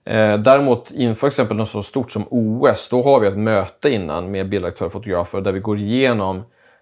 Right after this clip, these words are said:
lite sporter och hur man ska tänka. För man, ett O S där man plåtar väldigt mycket mer vidare bilder. Eh, sport, action i vanliga fall är ju ofta att man går väldigt tight, och då gör det med att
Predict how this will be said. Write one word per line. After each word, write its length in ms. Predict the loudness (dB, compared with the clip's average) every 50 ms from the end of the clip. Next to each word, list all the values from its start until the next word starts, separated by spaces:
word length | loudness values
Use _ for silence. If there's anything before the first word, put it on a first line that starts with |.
| _ -16
lite 140 | -14 -12 -12
sporter 560 | -6 -2 0 0 0 -2 -6 _ -2 0 2
och 80 | 2 2
hur 60 | 0
man 100 | 0 -2
ska 120 | -4 -6
tänka. 640 | -8 -8 -4 -2 0 0 0 -2 -4 -4 -2 -2 -2
För 120 | 0 0
man, 240 | -2 0 -2 -2 -4 -8 _ _ _ _ _ _ _ _ _ _ _ _ _ _ _ -8 -8
ett 140 | -2 2 2
O 240 | 4 4 4 4
S 260 | 4 4 2 -2 -6 -2
där 240 | 2 4 4 6
man 260 | 4 4 2 -2 0 0
plåtar 240 | 0 0 0 2
väldigt 120 | 2 2 2
mycket 180 | 0 -2 0
mer 160 | 2 2 2 2
vidare 480 | 2 2 0 2 4 4 6 6 4
bilder. 800 | 4 4 2 2 2 2 4 6 6 6 6 4 0 -4 -8 -12 -14
Eh, 160 | -12 -12 -10 -10
sport, 560 | -10 -6 -2 0 -2 -2 -2 -8 _ -8 -4 -4
action 300 | -4 -4 -4 -6 -4 -2
i 40 |
vanliga 200 | 0 0 0 0
fall 120 | -2 -2 0
är 60 | 0
ju 60 | 0
ofta 220 | -2 -2 -4 -6 -6
att 80 | -6
man 120 | -6 -6 -4
går 100 | -4 -4
väldigt 220 | -4 -4 -6 -8
tight, 440 | -4 0 2 4 4 4 2 -2 -4
och 60 | -2
då 80 | 0 0
gör 160 | 2 2 0
det 60 | 0
med 100 | 0 -2
att 240 | -4 -4 -6 -16